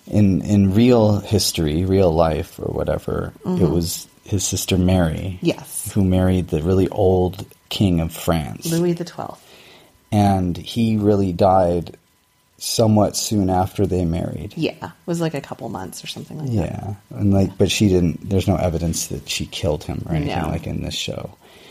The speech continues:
Speaker 1: And his son then eventually, you know, they, they said
Speaker 2: It
Speaker 1: on the
Speaker 2: was
Speaker 1: show, like, "Oh, his, his son is really excited that he passed away." Like,
Speaker 2: Yeah, it
Speaker 1: it was,
Speaker 2: was
Speaker 1: it was his son that took over the throne?
Speaker 2: Francis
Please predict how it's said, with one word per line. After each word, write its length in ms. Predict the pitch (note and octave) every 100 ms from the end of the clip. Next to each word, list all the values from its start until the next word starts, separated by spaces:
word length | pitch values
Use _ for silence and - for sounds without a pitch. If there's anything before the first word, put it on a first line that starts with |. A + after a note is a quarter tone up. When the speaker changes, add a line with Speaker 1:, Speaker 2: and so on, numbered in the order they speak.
| - - _
Speaker 1:
And 180 | G2+ G2
his 220 | G2 A2
son 680 | - - - G#2 A2+ C3 C3+ - _ _
then 200 | - A#2+
eventually, 540 | A#2 A#2 A#2 A#2+ A#2+ A#2
you 300 | A1+ C#2 G2+
know, 200 | F#2 E2+
they, 180 | F#2+ G2
they 200 | - F#2+
said 220 | - G2
Speaker 2:
It 60 | G2
Speaker 1:
on 60 | F#2+
the 60 |
Speaker 2:
was 120 | F2 E2
Speaker 1:
show, 280 | - F2+
like, 200 | E2 E2+
"Oh, 200 | A2+ B2+
his, 320 | A2+ A2 - - - - - _ -
his 240 | F2+ F#2+ -
son 240 | A2+ A#2+
is 160 | E2 F#2+
really 180 | G2
excited 480 | F2 - F2+ F2+ F2
that 100 | E2+
he 140 | D#2+ D2+
passed 460 | - F#2+ E2+ -
away." 260 | F2 E2+ D#2+
Like, 480 | F#2 D#2 - - _ _
Speaker 2:
Yeah, 460 | F#3+ F#3 D#3 C#3+ - -
it 140 | G3+
Speaker 1:
it 20 |
was, 200 | F#3 F#3+
Speaker 2:
was 60 | G3
Speaker 1:
it 80 | G2+
was 140 | F2+ -
his 120 | F2
son 300 | - F#2 F#2
that 160 | E2+ -
took 260 | - G2+
over 260 | F#2 F#2 G2
the 120 | G2
throne? 320 | - G2 A#2
Speaker 2:
Francis 840 | C3+ G#3+ A#3 A3+ F#3+ F#3 - -